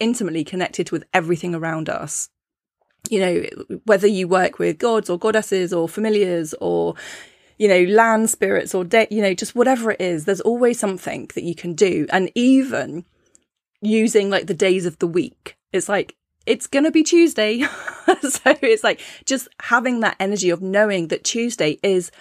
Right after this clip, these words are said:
connected to a planet and we're gonna connect into that. So it's like, oh, even on, even just knowing it's Tuesday, it connects us into something greater than ourselves.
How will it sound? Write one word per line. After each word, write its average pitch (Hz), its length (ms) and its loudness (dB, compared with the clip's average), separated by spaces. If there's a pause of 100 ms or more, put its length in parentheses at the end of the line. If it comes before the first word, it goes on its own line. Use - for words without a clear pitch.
(300)
connected 214 500 0
to 180 500 0
a 160 80 0
planet 233 800 0
and 196 140 2
we're 185 100 2
gonna 185 160 0
connect - 360 -6
into 175 240 -6
that. 180 280 -4
So - 60 -12
it's - 120 -8
like, 190 220 -4
oh, 254 160 0
even 277 220 -2
on, 226 160 -4 (180)
even 311 260 4
just - 160 -4
knowing 220 240 0
it's - 200 -6
Tuesday, 170 720 -2 (240)
it 196 100 -4
connects - 380 -4
us 185 120 -8
into 185 220 -4
something 160 340 -6
greater 160 360 -4
than 156 140 -4
ourselves. 151 720 -6